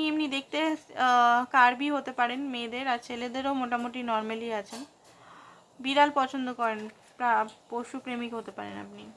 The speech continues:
অ্যানিম্যাল লাভার। তো দেখুন, যেটা দেখতে পাচ্ছি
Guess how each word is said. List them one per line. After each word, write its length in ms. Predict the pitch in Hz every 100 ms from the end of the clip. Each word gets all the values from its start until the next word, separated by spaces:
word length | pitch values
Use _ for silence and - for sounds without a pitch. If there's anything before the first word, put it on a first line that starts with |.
| - - _ _ _ _ _ -
অ্যানিম্যাল 380 | 220 226 220 214
লাভার। 240 | 208 208 - - - - - _
তো 40 | 294
দেখুন, 300 | 320 320 359 320
যেটা 180 | 311 302
দেখতে 280 | 302 294
পাচ্ছি 380 | 302 311 320 330